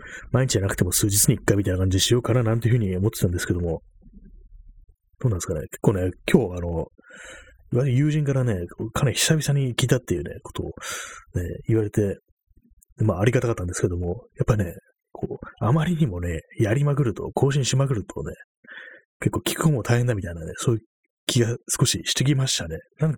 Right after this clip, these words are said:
なんていうかこう、練ったやつをね、こう、ちゃんと練ったやつを、まあ、リリースしていく。なんかリリースってなんだよって話ですけども。で、そういう感じにしてった方がいいのかなっていうふうにも少し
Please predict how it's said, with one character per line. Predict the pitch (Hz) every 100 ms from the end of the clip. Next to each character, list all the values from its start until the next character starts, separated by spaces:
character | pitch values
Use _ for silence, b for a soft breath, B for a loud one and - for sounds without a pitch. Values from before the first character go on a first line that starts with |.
| -
な | 151
ん |
て | 120
い |
う | 92
か | 90
こ | 92 82 - B B B B -
う、 | 113
練 | 127
っ | 196
た | - 117
や | 104
つ | -
を | 98 87
ね、 | 87 -
こ | - - -
う、 | - - - -
ち |
ゃ | 110
ん |
と | 123
練 | 139
っ |
た | 147 -
や | 95
つ | -
を、 | - - - _ _ _ _ _ _ _ _
ま | -
あ、 | 85
リ | 101
リ | 110
ー | 107
ス | -
し |
て | -
い | 95
く。 | - -
な | 101
ん |
か | 95
リ | 98
リ | 131
ー |
ス | 135
っ |
て | -
な | 92 95
ん |
だ | -
よ |
っ |
て | -
話 | 95 -
で | 98
す |
け | -
ど | 82
も。 | 73 87 B B B B B B _ _ _ _ _ _ _ _ _ _
で、 | 110
そ | 101 117
う |
い | 117
う |
感 | 127
じ | 120
に |
し | 113
て | -
っ |
た | 135
方 | 90
が |
い | 104
い |
の | 120
か | 90
な | 85
っ |
て | 98
い |
う |
ふ | 92
う |
に |
も | 87
少 | - -
し | - 90